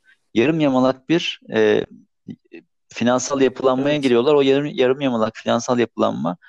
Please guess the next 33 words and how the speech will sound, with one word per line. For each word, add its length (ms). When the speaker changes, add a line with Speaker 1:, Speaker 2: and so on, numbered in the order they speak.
Speaker 1:
Fenerbahçe 580
örneğini 340
verebiliriz. 600
Yani 160
ne, 180
ne 320
büyük 380
Speaker 2:
Hı 40
hı. 40
Speaker 1:
bir 80
adım, 280
ne 80
küçük 300
bir 80
adım. 260
Ufak 220
ufak 220
adımlar, 540
e, 100
çözmedi 640
Speaker 2:
Hı 40
hı. 40
Speaker 1:
durumu. 440
Çözmedi. 680
Speaker 2:
Evet. 300
Speaker 1:
E, 60
Speaker 2:
Yani 180
yine 180
Beşiktaş'tan 460
örnek. 260
Mesela 280
ona 180
bir, 120